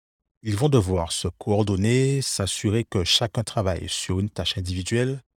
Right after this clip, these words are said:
sur laquelle il doit travailler, s'assurer qu'il n'y a pas de chevauchement entre les parties, s'assurer qu'ils travaillent exactement dans la même direction sur quelque chose qui peut être regroupé pour finalement être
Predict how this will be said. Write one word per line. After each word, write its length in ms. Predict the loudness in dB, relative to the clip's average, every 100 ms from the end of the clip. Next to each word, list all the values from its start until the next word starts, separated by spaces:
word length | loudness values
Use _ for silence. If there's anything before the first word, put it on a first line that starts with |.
| _ _
sur 440 | -6 -2 0 0
laquelle 360 | 0 -2 0 0
il 60 |
doit 140 | 0 -4
travailler, 460 | -2 -4 -4 -10 -16 _ _ _ _
s'assurer 680 | -4 0 0 0 2 2 0
qu'il 140 | -4 -2
n'y 60 |
a 60 | -2
pas 140 | -2
de 100 | -2
chevauchement 640 | -2 0 0 -2 -2 -2 -4
entre 280 | -8 -4 -4
les 80 | -2
parties, 360 | -4 -4 -10 _ _ _ _ _ -6
s'assurer 500 | 0 0 2 0 2
qu'ils 140 | -2
travaillent 480 | 0 0 2 0 -2 _ _
exactement 760 | -4 0 0 -2 -4 -4 -4 -6 _ _
dans 260 | -2 -2 -2 -6
la 180 | -4
même 240 | 0 2 2
direction 540 | 0 -2 -2 -2 -4 -4
sur 260 | -2 0
quelque 200 | 2 0
chose 340 | 0 -2 -4 -12
qui 140 | -12
peut 200 | -4 0
être 260 | 0 -2 -18 _ _ _ -4
regroupé 440 | -2 -2 0 0 -2 _ _ _ _ _ _ _ _ _
pour 160 | -4 -4
finalement 540 | 0 0 2 0 -4 -8 _ _ -4
être 180 | -4